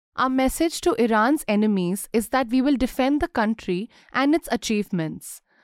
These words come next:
Our message to our friends is that we want to help regional stability," unquote. I R N A reported that the missile was called Khaybar,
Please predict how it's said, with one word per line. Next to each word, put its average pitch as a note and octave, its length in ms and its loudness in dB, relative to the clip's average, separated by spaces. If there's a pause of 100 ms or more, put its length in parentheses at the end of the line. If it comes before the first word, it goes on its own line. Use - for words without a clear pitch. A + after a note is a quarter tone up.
(160)
Our B3 140 0
message B3+ 500 0
to C#4+ 140 2
our C4+ 140 2
friends G3 520 -4
is G3+ 120 -6
that G#3+ 200 -2
we A3+ 80 0
want G#3+ 340 2
to G#3+ 80 2
help G3 380 -2
regional A#3 440 0
stability," F3 840 -4 (140)
unquote. G#3+ 600 -2 (460)
I C4 220 0
R D#4+ 100 2
N F4 140 2
A F#4 80 4
reported G3+ 720 0 (240)
that A3+ 160 0
the C4 60 2
missile B3 480 2
was E4+ 200 -2
called A3+ 340 2
Khaybar, F#3+ 600 0